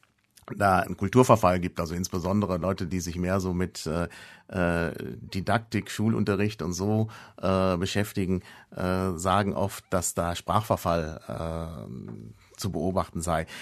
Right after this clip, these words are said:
Das ist aber, glaub ich, nicht so, denn ich meine, das ist halt eine zusätzliche Form der Kommunikation, die, äh, eben dann auch zur Vielfalt beiträgt. Ähm, also das mit dem Sprachverfall passt nicht so. Außerdem gibt's noch eine sehr interessante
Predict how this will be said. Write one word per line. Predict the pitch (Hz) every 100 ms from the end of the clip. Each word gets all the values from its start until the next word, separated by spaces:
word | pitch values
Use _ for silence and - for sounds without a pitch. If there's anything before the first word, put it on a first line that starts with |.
| - -
Das | 127
ist |
aber, | 175
glaub | 143 123
ich, | 120
nicht | 143 -
so, | - 85
denn | 85 82
ich | -
meine, | 104 101 104
das | 104
ist | 123
halt | 104 110
eine | 101
zusätzliche | - 165 190 151 143 - 135 - 127 117 - - -
Form | - 113 123
der | 117
Kommunikation, | 117 117 113 110 101 113 113 156 143
die, | 113 117 147 139 -
äh, | 117 113 107
eben | 92 113 120
dann | 104 98
auch | - 110 110
zur | - 113
Vielfalt | 147 180 143 90 - - - - -
beiträgt. | 90 90 - 101 95 135 - - - - -
Ähm, | 110 110 110 110 113 - - -
also | 113 107
das | 104 107 - -
mit | 110
dem | 107
Sprachverfall | - 139 139 113
passt | 110 113 110
nicht | 95 -
so. | 80
Außerdem | - 156 190
gibt's | 180 185
noch | 190
eine | 185
sehr | 143 151
interessante | 156 151 - 156 233 156